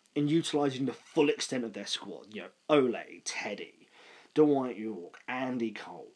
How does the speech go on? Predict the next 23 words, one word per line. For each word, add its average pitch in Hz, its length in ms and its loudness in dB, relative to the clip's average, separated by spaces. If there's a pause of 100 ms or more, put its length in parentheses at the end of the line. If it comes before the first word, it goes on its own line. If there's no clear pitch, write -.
(380)
you - 80 -16
know, 120 640 -12
Ro-, 147 380 6
you 139 140 -8
know, 104 120 -8
Ronnie 143 300 4
Johnson, 113 600 -8
Henning 139 540 0
Berg, 104 520 -10 (200)
you 110 100 -8
know, 101 60 -8
Phil 156 280 4
Neville, 110 480 -4
all 196 180 6
of 156 120 0
those 160 400 2
kind 135 220 -2
of 117 140 -6
bits - 260 0
and 113 160 -2
pieces, 107 360 -8
even 127 300 0
Jesper 131 320 -4